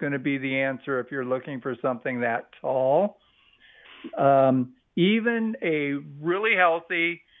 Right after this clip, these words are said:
good for our area apple tree, a standard form tree, will only go to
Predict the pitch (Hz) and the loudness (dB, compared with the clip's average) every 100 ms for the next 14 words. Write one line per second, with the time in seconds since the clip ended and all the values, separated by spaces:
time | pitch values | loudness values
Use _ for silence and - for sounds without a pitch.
0 | _ _ _ _ 151 - 170 196 196 196 | _ _ _ _ -16 -4 -2 -2 -4 -4
1 | 180 180 185 170 170 160 147 - 135 147 | 0 0 2 2 2 2 -2 0 2 2
2 | - 185 185 - 208 214 202 143 - - | 2 -2 -2 2 2 2 0 -2 -4 -10
3 | - - 147 165 180 190 190 - 190 185 | -6 0 2 2 2 0 0 -2 0 0
4 | 185 190 - 196 185 202 226 226 _ _ | 0 -4 -2 2 2 0 -4 -8 _ _
5 | _ - - - - 143 143 147 160 180 | _ -20 -20 -16 0 4 4 4 2 2
6 | 175 175 165 170 170 - 156 143 131 | 2 4 4 2 -2 -2 0 0 -2